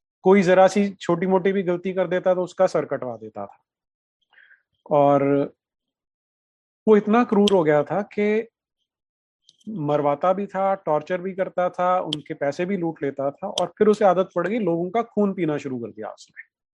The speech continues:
तो अब जो लोग थे वो तंग आ गए, उन्होंने सोचा इससे तो अबू सईद ही अच्छा था, उसे ले आते हैं। तो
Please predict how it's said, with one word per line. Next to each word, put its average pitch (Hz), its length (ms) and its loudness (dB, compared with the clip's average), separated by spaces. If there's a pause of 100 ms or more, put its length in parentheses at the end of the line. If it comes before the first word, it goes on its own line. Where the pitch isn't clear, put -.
(1500)
तो 170 420 4 (540)
अब 240 220 4
जो 226 160 4
लोग 190 360 2
थे 156 120 2
वो 175 140 -4
तंग 165 280 0
आ 143 100 2
गए, 131 120 -4
उन्होंने 180 380 -4
सोचा 175 280 -6
इससे 185 260 -6
तो 196 80 -4
अबू 180 280 -4
सईद 180 320 -6
ही 202 100 -4
अच्छा 175 280 -6
था, 190 140 -2
उसे 160 200 -4
ले 135 120 -6
आते 110 260 -10
हैं। - 160 -20 (920)
तो - 680 -6